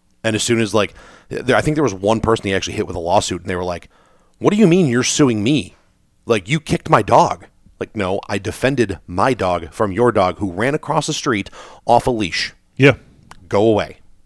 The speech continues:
Speaker 2: Yeah.
Speaker 1: And, like, basically, like, "Shut up and, like, publicly recant everything you've said about me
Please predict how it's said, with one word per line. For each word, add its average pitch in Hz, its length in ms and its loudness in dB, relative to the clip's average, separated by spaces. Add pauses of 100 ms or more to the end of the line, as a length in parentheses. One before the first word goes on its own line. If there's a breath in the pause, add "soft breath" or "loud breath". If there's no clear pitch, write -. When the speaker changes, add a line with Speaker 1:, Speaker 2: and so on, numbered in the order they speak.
Speaker 2:
Yeah. 127 180 2
Speaker 1:
And, 113 80 -4
like, 113 140 2
basically, 113 400 2
like, 101 240 0 (760 loud breath)
"Shut - 380 2
up - 160 2
and, 117 160 -4
like, - 240 -6
publicly 180 480 4
recant 143 560 -4
everything 131 460 2
you've 127 180 0
said 117 160 2
about 139 240 4
me 170 200 -2